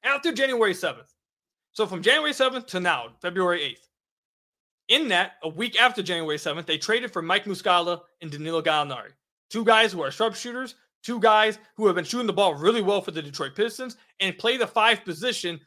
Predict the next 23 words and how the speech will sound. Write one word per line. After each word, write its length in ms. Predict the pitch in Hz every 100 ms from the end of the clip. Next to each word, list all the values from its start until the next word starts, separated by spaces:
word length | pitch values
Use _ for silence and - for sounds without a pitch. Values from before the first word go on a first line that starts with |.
| _
which 160 | 175 180
allow 260 | 185 233
the 80 | 214
Pistons 360 | 202 202 202 233
at 140 | 247
times 380 | 240 277 196 151
to 60 |
go 140 | 147 127
five 340 | - 147 127
out 220 | 156 247 - _ -
or 120 | 202
to 80 | 175
simply 340 | - 262 240
only 160 | 233 226
have 280 | 202 180 143
one 160 | 220
player 240 | 214 208 196
on 80 | 185
the 60 |
floor 200 | - 165
who 100 | 160
can't 220 | 156 151
shoot. 180 | - 135